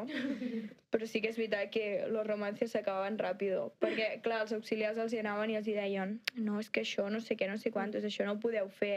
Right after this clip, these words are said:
Speaker 2: eh, tal", i ja està. I era com... No hi havia com el típic cotillo, era,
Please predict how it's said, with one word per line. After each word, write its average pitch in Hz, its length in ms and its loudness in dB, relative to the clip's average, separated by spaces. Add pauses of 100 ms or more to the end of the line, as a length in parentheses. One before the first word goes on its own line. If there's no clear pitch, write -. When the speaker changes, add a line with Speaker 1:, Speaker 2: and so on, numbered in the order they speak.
Speaker 2:
eh, 190 40 0
tal", 190 320 -2 (460)
i 190 100 2
ja 170 40 2
està. 165 300 -2 (400)
I 85 100 4
era 185 160 2
com... 90 320 -2 (540)
No 311 80 2
hi 381 40 0
havia 214 260 2
com 196 200 0
el 196 80 0
típic 196 320 -2
cotillo, 185 480 2
era, 220 300 0